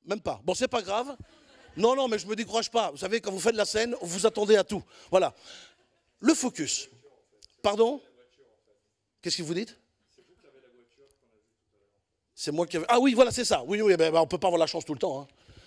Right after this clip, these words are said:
Voilà. Je vais vous faire une démonstration du pouvoir du focus. Alors, les amis, la démonstration que je vais vous faire, ça fait plus de dix ans que je la fais. Et ça fait plus de dix ans qu'on me dit que c'est inoubliable. Là, vous pouvez vous dire,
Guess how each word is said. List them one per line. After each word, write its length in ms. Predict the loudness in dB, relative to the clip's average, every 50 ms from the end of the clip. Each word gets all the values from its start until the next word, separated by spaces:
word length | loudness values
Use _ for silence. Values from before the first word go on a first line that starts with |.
| -6 -6
Voilà. 180 | -6 -6 -6 -10 _ -20 -20 -20 -20 -20 -20 -20 -20 _ _ _ _ _ _ -20 _ _ _ _ _ _
Je 100 | 0 4
vais 60 | 4
vous 120 | 4 4 4
faire 140 | 2 0 0
une 60 | 2
démonstration 680 | 0 0 0 0 0 -2 -2 0 0 0 0 -2 -4 -8 _ _ _ _ _ _ _ _ _
du 160 | -2 -2 -2
pouvoir 400 | 0 0 -2 2 2 2 0 0
du 80 | -2 -4
focus. 560 | -2 -2 -2 -2 -2 -6 -4 -4 -6 -6 -10 _ _ -2
Alors, 140 | 0 0 0
les 140 | 2 0 0
amis, 240 | 0 0 -2 -2 -4 -10 -18 -20 -20 -20 -20 _ -4
la 100 | -4 -2
démonstration 460 | 0 0 0 2 0 0 0 0 -2
que 100 | -2 -2
je 60 | 0
vais 60 | 0
vous 140 | 0 0 0
faire, 480 | 2 4 4 4 4 0 -2 -4 -10 -18 _ -20 _ _ _ _ _ _ _ _ _ _
ça 160 | 0 0 0
fait 100 | 0 0
plus 180 | -8 -6 -8 -8
de 80 | -6 -4
dix 240 | -4 -4 0 2
ans 80 | 0 0
que 60 | 2
je 60 | -2
la 80 | -4 -2
fais. 300 | 0 -2 -2 -2 -4 -8 _ _ _ _ _ _ _ -18 -18 -18 -8 -4
Et 80 | -2 2
ça 120 | 2 2
fait 120 | 0 0
plus 160 | -4 -4 -4 -4
de 60 | -2
dix 220 | -2 0 0 2
ans 120 | 2 0 0
qu'on 140 | 0 -2
me 60 | -2 0
dit 380 | 0 0 0 0 0 -2 -6 -14 _ _ _ _ _ _
que 100 | -2 0
c'est 220 | 0 0 -2 -4
inoubliable. 540 | -2 -2 -2 -2 0 0 0 0 0 -8 -16 -20 _ _ _ _ _ _ _ _ _ _ _ _ _ _ _
Là, 80 | -8 -8
vous 60 | -4
pouvez 160 | -2 -4 -2
vous 100 | -2 -4
dire, 240 | -4 -2 -2 -2